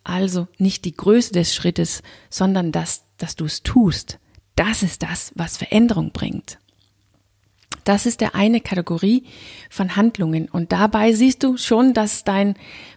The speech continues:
Potenzial explodiert von was du tun kannst. Der andere Kategorie liegt darin, dass wir mit diesem inneren Widerstand arbeitet,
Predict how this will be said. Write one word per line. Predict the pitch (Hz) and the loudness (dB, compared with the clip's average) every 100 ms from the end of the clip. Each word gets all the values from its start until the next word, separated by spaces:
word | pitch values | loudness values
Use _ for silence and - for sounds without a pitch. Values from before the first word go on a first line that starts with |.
| _ | _
Potenzial | - 214 208 196 - 196 226 254 - _ _ | -4 -2 0 0 0 2 2 2 -4 _ _
explodiert | 208 - - 214 208 233 214 - - - _ | -4 -2 -2 0 4 4 4 0 -8 -16 _
von | - 180 175 - | -6 -4 -4 -4
was | 175 - | -4 -4
du | 185 | -6
tun | - 190 | -2 -4
kannst. | 185 147 151 - - - _ _ _ _ - - - - | -2 -6 -6 -8 -14 -20 _ _ _ _ -20 -20 -20 -8
Der | 202 | -2
andere | 220 247 262 | 2 2 2
Kategorie | - 233 214 214 220 233 247 | 0 -2 0 0 4 4 4
liegt | 220 226 | 2 2
darin, | 214 202 214 | -2 0 0
dass | 214 196 - | 0 -2 0
wir | 202 | 2
mit | 196 196 202 | 2 0 -4
diesem | 202 202 | -4 -2
inneren | - 220 233 202 185 | 0 2 2 0 0
Widerstand | 214 196 - 160 160 - | 0 0 -4 -6 -6 -4
arbeitet, | 175 170 156 156 - - | -4 -4 -6 -6 -8 -10